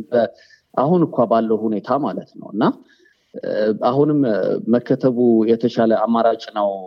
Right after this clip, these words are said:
ብዬ ነው የማስበው። አንድ ጥሩ ነገር ነግሬህ ልጨርስ ይሄንን። አንድ ሙሉ ለሙሉ የተከተበ የሰማንያ ዓመት ሰው ምንም ካልተከተበ የሃምሳ ዓመት ሰው ጋር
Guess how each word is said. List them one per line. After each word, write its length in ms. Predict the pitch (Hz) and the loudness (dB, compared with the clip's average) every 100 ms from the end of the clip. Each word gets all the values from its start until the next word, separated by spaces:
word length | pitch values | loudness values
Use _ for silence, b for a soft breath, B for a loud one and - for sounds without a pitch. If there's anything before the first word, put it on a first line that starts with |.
| 92 b b b - 104 107 | -18 b b b -4 0 2
ብዬ 200 | 113 120 | 4 4
ነው 140 | 120 | 4
የማስበው። 340 | 120 120 147 139 | 2 2 2 4
አንድ 200 | 151 156 | 2 0
ጥሩ 200 | 151 175 190 165 117 107 104 98 98 101 - | 0 2 4 4 2 2 2 0 -2 -2 0
ነገር 300 | 120 131 139 127 | 2 2 2 0
ነግሬህ 400 | 135 139 139 131 | 0 -2 -2 -2
ልጨርስ 420 | 127 120 113 113 | 0 0 0 -2
ይሄንን። 380 | 117 113 101 95 95 85 - 113 | -2 -2 -4 -6 -10 -10 -6 0
አንድ 280 | 127 151 131 | 2 2 2
ሙሉ 200 | 120 165 180 | 2 4 4
ለሙሉ 360 | 175 165 160 156 143 | 2 2 2 4 4
የተከተበ 800 | 131 - 143 156 - 147 139 120 | 2 0 -2 -4 -2 0 2 2
የሰማንያ 520 | 113 117 135 135 135 113 | 0 0 0 2 0 0
ዓመት 300 | 120 127 - | 0 0 -4
ሰው 240 | - 92 110 - - 107 117 | -2 0 0 -2 -8 0 4
ምንም 340 | 147 175 185 170 | 6 4 2 0
ካልተከተበ 800 | 147 135 135 - 147 - 127 123 101 95 | 0 0 -2 -2 -2 0 2 2 2 0
የሃምሳ 400 | 113 127 135 143 127 | 0 0 -2 0 0
ዓመት 280 | 127 135 127 | 0 -2 -2
ሰው 180 | 139 135 | -2 0
ጋር 180 | 170 | 0